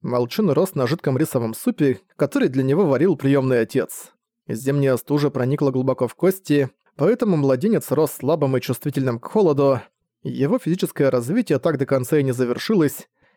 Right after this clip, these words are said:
Иногда создавалось впечатление, будто его мог унести с собой сильный порыв ветра. Поскольку отец работал осмотрщиком трупов, он часто находился в компании мертвецов.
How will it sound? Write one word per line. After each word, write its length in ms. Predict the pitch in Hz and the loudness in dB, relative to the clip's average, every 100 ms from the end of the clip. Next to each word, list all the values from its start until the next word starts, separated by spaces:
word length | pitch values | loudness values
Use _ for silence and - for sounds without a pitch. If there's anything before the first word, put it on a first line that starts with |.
| _ | _
Иногда 300 | 147 147 254 | -2 0 0
создавалось 480 | - 131 143 180 135 | -4 -2 0 2 0
впечатление, 560 | - - 123 247 160 | -4 -10 -4 0 2
будто 320 | 127 202 - 143 | 2 -2 0 0
его 120 | 135 | 2
мог 200 | 165 147 | 0 0
унести 320 | 135 117 185 | -2 0 -2
с 80 | - | -2
собой 340 | 131 127 214 | -2 0 0
сильный 340 | - 240 175 131 | 0 2 2 2
порыв 280 | 135 131 | 0 0
ветра. 540 | 123 135 131 127 50 - _ _ _ _ | 0 -2 0 -4 -6 -14 _ _ _ _
Поскольку 440 | 131 - 139 139 139 | -8 -4 -2 0 0
отец 260 | 131 135 | 0 0
работал 400 | 131 120 139 139 | -2 0 0 0
осмотрщиком 640 | 123 139 143 120 - - | 0 -2 -2 -4 -4 -6
трупов, 500 | - 190 170 131 - _ _ _ - | -2 -2 0 -4 -6 _ _ _ -4
он 160 | 233 | -2
часто 260 | - 214 170 | 0 -2 0
находился 520 | 139 135 147 180 135 | -2 0 0 0 -2
в 40 | |
компании 440 | - 135 127 147 143 | -2 -2 0 2 2
мертвецов. 800 | 131 - 127 - 123 - - - | 0 0 -4 -2 -4 -4 -12 -20